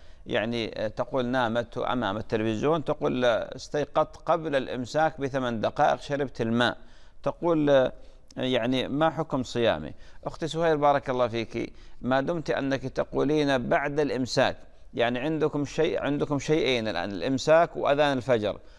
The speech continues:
أختي الفاضلة، الصائم يأكل ويشرب حتى يؤذن الفجر، الصائم يأكل ويشرب حتى يؤذن الفجر ما دام أنه في الليل.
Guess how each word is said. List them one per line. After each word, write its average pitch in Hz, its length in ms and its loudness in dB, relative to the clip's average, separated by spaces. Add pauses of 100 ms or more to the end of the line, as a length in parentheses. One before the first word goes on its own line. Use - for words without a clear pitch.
(220)
أختي - 240 -4
الفاضلة، 131 640 2
الصائم 120 880 0
يأكل 135 480 -2
ويشرب 139 500 -2
حتى 170 340 -2
يؤذن 156 440 2
الفجر، 143 400 -2 (920)
الصائم 123 760 4 (320)
يأكل 139 560 2
ويشرب 151 440 0
حتى 170 280 -4
يؤذن 156 360 2
الفجر 139 420 0 (420)
ما 131 200 2
دام 156 240 2
أنه 151 220 0
في 147 120 -2
الليل. 147 380 2